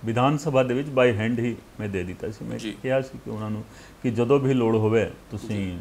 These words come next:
Speaker 1: ਮਤਲਬ, ਮੈਨੂੰ ਬੁਲਾ ਸਕਦੇ ਹੋ, ਅਸੀਂ ਮੀਟਿੰਗ ਕਰਕੇ ਕੋਸ਼ਿਸ਼ ਕਰੀਏ ਕਿ ਹਾਂ,
Speaker 2: ਜੀ।
Speaker 1: ਇਨਸਾਫ ਹੋ ਜਾਵੇ।
Speaker 2: ਜੀ।
Speaker 1: ਉਸ ਤੋਂ ਬਾਅਦ ਵੀ ਜਦੋਂ ਮੈਨੂੰ ਇਹ ਮਹਿਸੂਸ ਹੋਇਆ ਕਿ ਜਿਸ ਤਰੀਕੇ ਦੇ ਨਾਲ ਮੇਰੀ ਰਿਪੋਰਟ ਖਾਰਿਜ ਪਿਛਲੇ ਸਾਲ ਹੋਈ ਸੀ,
Speaker 2: ਹੂੰ।
Speaker 1: ਅਹ,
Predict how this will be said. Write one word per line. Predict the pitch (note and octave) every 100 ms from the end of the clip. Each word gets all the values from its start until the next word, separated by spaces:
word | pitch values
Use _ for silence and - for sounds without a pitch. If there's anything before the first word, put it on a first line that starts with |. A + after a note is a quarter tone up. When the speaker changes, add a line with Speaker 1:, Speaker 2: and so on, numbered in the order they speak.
| F#2
Speaker 1:
ਮਤਲਬ, | F#2 G2+
ਮੈਨੂੰ | G2 G2+ A2
ਬੁਲਾ | G#2 G2 G2
ਸਕਦੇ | - G#2 G2+
ਹੋ, | F2+ F2 - - - -
ਅਸੀਂ | G2+ -
ਮੀਟਿੰਗ | G#2 G2 A2+ A2
ਕਰਕੇ | G2+ F#2+ F#2 F2 -
ਕੋਸ਼ਿਸ਼ | - - C3+ -
ਕਰੀਏ | A2 G#2 G#2+
ਕਿ | -
ਹਾਂ, | F#2+ F#2
Speaker 2:
ਜੀ। | E2+ - - A#2
Speaker 1:
ਇਨਸਾਫ | G2+ - F2 F2 -
ਹੋ | F#2
ਜਾਵੇ। | E2+ F2 G2 - A#2
Speaker 2:
ਜੀ। | A2+ C3+
Speaker 1:
ਉਸ | C3+
ਤੋਂ | D#3
ਬਾਅਦ | C#3+ E3 D#3+
ਵੀ | E3
ਜਦੋਂ | C#3+ C#3
ਮੈਨੂੰ | C#3+ C#3 C#3
ਇਹ | C3
ਮਹਿਸੂਸ | C#3 B2+ A#2+ G2+ E3+ G3+ G3+
ਹੋਇਆ | C3 E2+ E2 - - - -
ਕਿ | C3+
ਜਿਸ | D#3 F3+
ਤਰੀਕੇ | - D#3 E3
ਦੇ | D3
ਨਾਲ | D3+ D3+
ਮੇਰੀ | C#3+ C#3 C#3
ਰਿਪੋਰਟ | B2+ C#3+ C#3+ -
ਖਾਰਿਜ | B2+ B2+ B2+
ਪਿਛਲੇ | - G#2+ C#3 C#3+
ਸਾਲ | C#3+ A#2+
ਹੋਈ | G#2 A2+
ਸੀ, | A#2 A2 D#2+ - -
Speaker 2:
ਹੂੰ। | G#2
Speaker 1:
ਅਹ, | - - G#2+